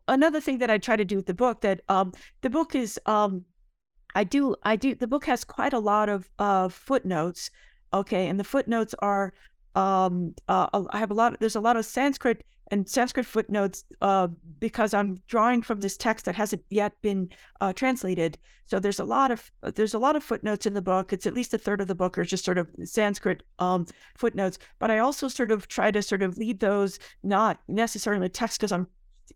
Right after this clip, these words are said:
because I am trying to reach a wider audience. And I do also, I frame each of the chapters of the book with a contemporary theme.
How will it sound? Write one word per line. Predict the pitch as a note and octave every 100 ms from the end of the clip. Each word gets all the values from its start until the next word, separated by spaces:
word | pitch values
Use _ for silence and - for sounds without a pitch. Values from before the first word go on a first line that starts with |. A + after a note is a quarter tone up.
| -
because | E3 G#3 G#3
I | G3+
am | A3+
trying | - G3
to | -
reach | G3+ -
a | F#3
wider | F#3 F#3 -
audience. | B3 C4+ G3+ F3+ E3+
And | F#3 F3 - - - -
I | G#3+
do | F#3 B3+ B3
also, | G#3+ A#3 - A3 G3 - _ _ -
I | A3+
frame | A3+ A3+ A3+ G#3 -
each | C4 -
of | A3+
the | F#3
chapters | - C#4 D4+ D4+ G#3+ F#3+ F#3
of | G3+ G#3
the |
book | F#3+ G3+ F#3 - - - _
with | A#3 B3
a | G#3+ G#3
contemporary | A3 A#3 G#3 F#3+ F#3
theme. | F3 F3 E3 D#3